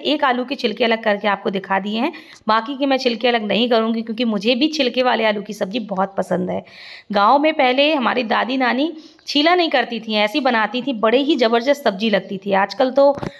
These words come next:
बहुत ज़्यादा मतलब ध्यान देते हैं, छिलका अलग कर देते हैं, जबकि छिलके में विटामिन्स, मिनरल्स, बहुत सारे पोषक तत्व मिल जाते हैं। मैं ये नहीं कहूँगी कि आप बनाइए, बनाइए, अपनी अपनी चॉइस है, but मैं बना रही हूँ, so इसमें कॉम्प्लीमेंट मत करिएगा।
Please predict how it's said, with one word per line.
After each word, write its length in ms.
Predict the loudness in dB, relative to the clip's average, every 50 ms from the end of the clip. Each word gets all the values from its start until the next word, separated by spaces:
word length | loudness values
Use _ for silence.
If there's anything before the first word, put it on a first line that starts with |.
| _ _ -8
बहुत 260 | -4 0 0 0 2
ज़्यादा 300 | 2 2 0 2 2 0
मतलब 240 | 0 0 0 -2 -2
ध्यान 300 | -2 -2 -2 -2 -2 -2
देते 260 | -2 -4 -4 -4 -6
हैं, 200 | -4 -2 -4 -4 -4
छिलका 300 | -4 -4 -4 0 0 0
अलग 200 | 0 0 0 0
कर 120 | -2 -2
देते 300 | -2 -2 -4 -2 -4 -4
हैं, 220 | -2 -2 -2 -4 -4 -6 -12 -20 -20 _ _ -4
जबकि 220 | -4 -2 -2 -4 -4
छिलके 400 | -2 -2 -2 -2 -2 -2 0 0
में 100 | 0 0
विटामिन्स, 560 | 0 -2 -2 0 0 0 0 0 -2 -2 -2
मिनरल्स, 420 | -2 -2 0 0 0 -2 -4 -10 -10
बहुत 260 | -4 -2 -2 -2 0
सारे 200 | 0 0 0 0
पोषक 320 | -2 -4 -4 -6 -6 -2 -2
तत्व 200 | -2 -2 -2 -4
मिल 140 | -4 -4 -4 -2
जाते 320 | 0 -2 -2 -2 -4 -6
हैं। 100 | -6 -6 -8 -12 -20 -20 -20 -14 -6 -4
मैं 60 | 0
ये 140 | 0 2 2
नहीं 120 | 2 2
कहूँगी 280 | 2 2 2 2 0 0
कि 100 | 0 0
आप 120 | 0 0
बनाइए, 380 | 0 -2 -2 -2 -2 -2 -2 -2
बनाइए, 320 | -2 -2 -2 -2 -2 -2 -2
अपनी 220 | -4 -2 -2 -4
अपनी 200 | -4 -4 -6 -6
चॉइस 400 | -4 -2 0 0 0 -2 -4 -6
है, 80 | -8 -4
but 180 | -4 -4 -4 -2
मैं 140 | -4 -4 -2
बना 220 | -2 -2 -2 -2
रही 140 | -2 -4 -2
हूँ, 180 | -2 -4 -4 -6 -10 -20 -20 -20 _
so 80 | -2 -2
इसमें 240 | -2 0 0 -4 0
कॉम्प्लीमेंट 540 | 0 -2 -2 -2 -4 -4 -2 -2 -2 -2 -2
मत 220 | -2 -2 -2 -4 -6
करिएगा। 420 | -8 -6 -4 -6 -6 -6 -8 -10